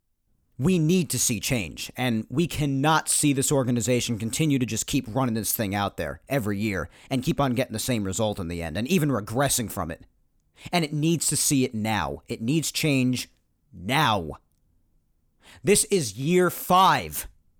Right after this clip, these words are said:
of this window. We've spoken about this, but I feel the need to repeat it because the Yankees don't seem to get it.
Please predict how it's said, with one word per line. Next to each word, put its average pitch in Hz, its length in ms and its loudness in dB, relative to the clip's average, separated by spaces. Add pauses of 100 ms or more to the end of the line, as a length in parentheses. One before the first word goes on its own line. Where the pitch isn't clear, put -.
(140)
of 143 200 0
this 151 200 2
window. 113 460 -2 (800)
We've 127 160 -2
spoken 190 400 2
about 113 300 0
this, 151 180 2
but - 320 -2
I 117 120 -2
feel 135 260 0
the 143 100 2
need 151 200 2
to 156 100 2
repeat 170 320 2
it - 140 -2
because 135 560 0
the 123 100 -2
Yankees 175 420 4
don't 156 220 2
seem 165 220 2
to 143 80 -2
get 160 200 4
it. - 160 -12